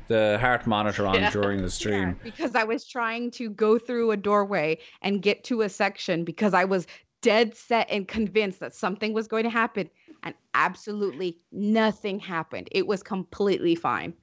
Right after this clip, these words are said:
Speaker 1: That's the best
Speaker 3: So
Speaker 1: way to do it. I think
Speaker 3: Yeah.
Speaker 1: it's really interesting, like, how we veered from video games to movies to books, and the chat was actually doing the very same thing. You're pointing out how, like, you can get so much more horror from a book,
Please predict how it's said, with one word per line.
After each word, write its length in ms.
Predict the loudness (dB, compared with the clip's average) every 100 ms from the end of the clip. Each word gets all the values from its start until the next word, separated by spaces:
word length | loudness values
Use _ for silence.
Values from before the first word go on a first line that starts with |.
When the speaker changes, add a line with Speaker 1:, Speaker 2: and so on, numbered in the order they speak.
| -2
Speaker 1:
That's 200 | 0 0
the 60 |
best 260 | 2 4 6
Speaker 3:
So 40 | 4
Speaker 1:
way 80 | 2
to 120 | 0
do 180 | 2 2
it. 160 | 0 -6 -20 -20 _
I 160 | 2 2
think 360 | 0 0 2
Speaker 3:
Yeah. 140 | 4 2
Speaker 1:
it's 320 | -2 -8 -10 -4
really 360 | 0 2 4 2
interesting, 600 | 2 2 0 2 0 2
like, 140 | 2
how 140 | 2 2
we 180 | 0 -4 -16
veered 320 | -4 0 2 2
from 240 | 0 -2
video 340 | -2 0 0 2
games 380 | 2 2 -2 -4
to 80 |
movies 480 | -2 0 0 0 -2
to 100 | -6
books, 520 | -8 -2 -2 -2 -4 -6 -18 -20 _ _
and 140 | -2
the 80 | 0
chat 380 | 0 2 2 2
was 160 | 0 2
actually 240 | 0 -2
doing 220 | -2 -2
the 60 | -2
very 320 | 0 0 0
same 280 | 0 -2 -2
thing. 340 | 0 0 0 -4 -16 -20 _
You're 380 | 2 4 4 0 -4 -14 -16 -18 _ _ _ 0
pointing 280 | 2 2
out 160 | 2 4
how, 100 | 4
like, 220 | 2 0 -2
you 400 | -2 0 0 -2 -8
can 380 | -2 0 0 -2 -10 -20 -20 _ _ _
get 300 | 2 2 0
so 320 | -4 0 2 2
much 220 | 2 2
more 160 | 0
horror 320 | 2 2 2 0
from 240 | 0 0
a 60 | -2
book, 500 | 0 -2 0 -6